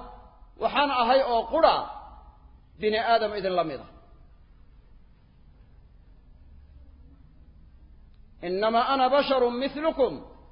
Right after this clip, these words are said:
Basharun laguma dayn. Waxa la raaciyay mithlukum. Basharkaasoo idinka idin la mid ah. "Yuuxaa ilay." Waa lay waxyoodaa.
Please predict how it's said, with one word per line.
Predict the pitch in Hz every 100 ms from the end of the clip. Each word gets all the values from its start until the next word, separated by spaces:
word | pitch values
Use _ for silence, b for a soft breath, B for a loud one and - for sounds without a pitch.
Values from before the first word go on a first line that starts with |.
| - - - - - - -
Basharun | 240 311 311 294
laguma | 277 302 311
dayn. | 254 214 170 131 - - - - - - - - -
Waxa | 254 240 240
la | 233
raaciyay | 220 214 214 214
mithlukum. | 220 226 214 240 240 180 127 - - - - _ _ - - - - - - - 226
Basharkaasoo | 247 240 233 - 220 214 214 240 233
idinka | 240 254 240 214
idin | 202 190
la | 185
mid | 180 143
ah. | 98 - - _ _ - - _ - - - - _ - _ _ - _ _ - - -
"Yuuxaa | 330 330 269 294 277
ilay." | 269 254 226 196 - - - - _ - - - - -
Waa | 262
lay | 285 339
waxyoodaa. | 320 254 269 247 208 147